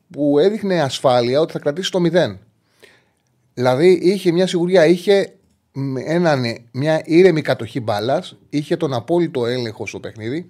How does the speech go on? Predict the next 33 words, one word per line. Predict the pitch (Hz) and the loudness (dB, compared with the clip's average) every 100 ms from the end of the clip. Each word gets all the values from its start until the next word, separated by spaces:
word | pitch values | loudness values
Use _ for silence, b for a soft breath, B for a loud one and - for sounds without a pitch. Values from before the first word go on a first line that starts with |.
| b b b b | b b b b
και | - | 0
είχε | 175 190 | 0 2
φτιάξει, | 165 180 180 170 | 0 0 0 2
βάλε | 180 185 | 2 2
να | 180 | 0
βλέπω, | 160 175 175 165 | 0 -2 -2 -2
Στέφανέ | 151 156 156 170 | -2 -4 -2 -2
μου, | 180 175 B B B B B - | -4 -6 B B B B B -2
να | 135 | 0
βλέπω | 151 170 165 | 2 2 0
και | 160 | -4
το | 131 123 117 - | -2 -2 -2 4
chat. | 151 190 - - - - - | 4 4 0 -20 -20 -20 -6
Είμαστε | 143 151 - 147 | -2 -2 0 -2
μαζί | 131 123 143 | 0 -2 -4
με | |
τον | 135 | -6
Στέφανο | 120 143 143 | -8 -8 -8
Συναδεινό, | 135 123 110 113 139 180 175 _ | -6 -6 -4 -2 -2 -4 -8 _
όπως, | - 113 120 113 - | -12 -8 -8 -6 -6
ε, | 110 101 | -4 -6
κάθε | - 143 139 | -2 -2 -2
μέρα, | 110 110 131 190 | -2 0 0 0
μαζί | 147 110 127 | -2 -8 -6
με | 131 | -6
την | 131 | -6
Πέτρια | 131 127 123 | -6 -4 -6
εξήντα | - 107 | -4 -6
πέντε. | 101 127 170 208 b b b _ | -4 -4 -4 -8 b b b _
Κάντε | - 151 147 | 0 2 2
like, | 135 170 185 - | 4 4 2 -2
κάντε | - 151 143 | -4 -2 -2
subscribe. | 147 - 151 110 | -8 0 2 2